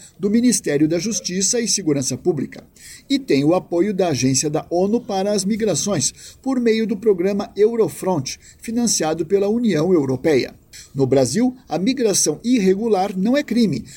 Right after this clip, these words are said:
mas promovê-la com o intuito de conseguir lucro, aí sim tem punições legais. Já o tráfico de pessoas é considerado uma das formas mais graves de violação dos direitos humanos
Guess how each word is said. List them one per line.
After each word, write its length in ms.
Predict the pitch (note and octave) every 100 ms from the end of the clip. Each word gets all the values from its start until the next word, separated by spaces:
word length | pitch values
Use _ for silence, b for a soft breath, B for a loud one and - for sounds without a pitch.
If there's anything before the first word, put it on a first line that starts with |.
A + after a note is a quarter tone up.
| B
mas 200 | E3+ F3+
promovê-la 800 | - B3+ D4 C4+ F3+ C3+ D3 C3+
com 220 | C3 F#3
o 60 | F#3+
intuito 500 | F#3 D#3+ C4 C4 A3
de 100 | F3+
conseguir 520 | B3+ B3+ - D#3 D3+
lucro, 480 | C#3+ A3 B3+ D4 C4 B B
aí 260 | C#3+ D3+ A#3
sim 340 | - A3 C#3+ C3
tem 160 | D#3 D3
punições 720 | D3 E3+ G3 - C#3+ D#3+ D#3
legais. 560 | C3+ C3 D3 A2+ - - - B B
Já 200 | B2 C#3+ C#3
o 80 |
tráfico 560 | C3+ C#3 C3+ C3+ C3 C3+
de 100 | C#3
pessoas 580 | A#3+ G#3+ G#3+ A3 G#3+ - B B
é 100 | G3+
considerado 800 | A#3+ A3+ B3+ A#3 F3 F3+ F#3+ G3+
uma 160 | A3+
das 220 | G3 F#3 -
formas 440 | F#3 F#3+ F#3+ D3
mais 300 | D#3 A3 G3
graves 500 | F3+ F3 G3 G3+ F#3+
de 140 | E3+
violação 640 | F#3+ A#3+ A#3 G#3+ - F#3+ G3
dos 180 | A3
direitos 480 | C4 A#3+ F#3+ F#3 G#3+
humanos 540 | A3 D#3+ E3 A#2 -